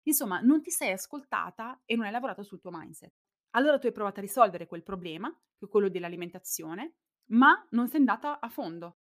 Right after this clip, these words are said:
non sei andata a lavorare sulla tua vita a trecentosessanta gradi, non ti sei osservata a trecentosessanta gradi, non hai capito che cosa ci fosse veramente a fondo.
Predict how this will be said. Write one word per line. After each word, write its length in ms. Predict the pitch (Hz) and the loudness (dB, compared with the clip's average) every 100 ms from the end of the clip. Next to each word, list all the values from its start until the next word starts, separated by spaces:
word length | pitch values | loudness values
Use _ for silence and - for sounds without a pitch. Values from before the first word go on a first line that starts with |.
| - | -6
non 100 | 233 | -4
sei 160 | 233 294 | -2 0
andata 500 | 240 214 233 269 - | 0 0 -6 -4 -2
a 80 | |
lavorare 540 | 190 196 214 214 170 170 | -2 -2 -2 0 0 -2
sulla 240 | - 190 | -12 -12
tua 140 | 185 233 | -12 -14
vita 340 | 220 233 285 | -14 -14 -14
a 100 | 214 | -12
trecentosessanta 840 | 233 226 180 185 208 220 185 180 185 | -12 -14 -14 -16 -16 -16 -16 -16 -14
gradi, 380 | 165 156 - 190 | -14 -16 -18 -12
non 100 | 202 | -6
ti 120 | 240 | -2
sei 160 | 285 | 2
osservata 560 | 262 247 294 240 180 208 | 2 2 -8 -8 -10 -12
a 20 | |
trecentosessanta 800 | 214 214 190 196 208 196 180 180 | -14 -14 -14 -14 -16 -14 -16 -14
gradi, 480 | 180 156 151 _ - | -8 -6 -6 _ -10
non 140 | 208 | -4
hai 80 | 226 | -4
capito 360 | 247 269 254 285 | -4 -2 -2 0
che 120 | 240 | -4
cosa 180 | 196 185 | -6 -10
ci 140 | 220 | -12
fosse 260 | - 175 214 | -10 -10 -10
veramente 400 | 202 175 160 180 | -12 -12 -14 -16
a 60 | |
fondo. 400 | 160 147 147 147 | -18 -16 -16 -16